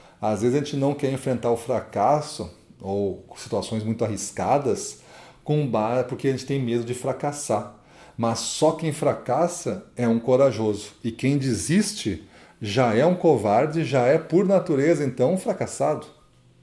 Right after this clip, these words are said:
Que caminho você quer tomar, então? Nós, como gestores, só temos um, eu acho, né?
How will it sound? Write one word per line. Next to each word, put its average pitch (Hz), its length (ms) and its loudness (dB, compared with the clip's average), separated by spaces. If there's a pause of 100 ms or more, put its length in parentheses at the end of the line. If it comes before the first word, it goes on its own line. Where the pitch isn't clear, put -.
(1300)
Que 160 140 -2
caminho 143 500 4
você 117 340 0
quer 120 280 -2
tomar, 95 340 0
então? 80 300 -10 (920)
Nós, 101 240 -2
como 107 240 -2
gestores, 110 640 0
só 123 160 -4
temos 117 460 -4
um, 131 200 0
eu 92 160 -2
acho, 92 240 -8
né? 87 220 -8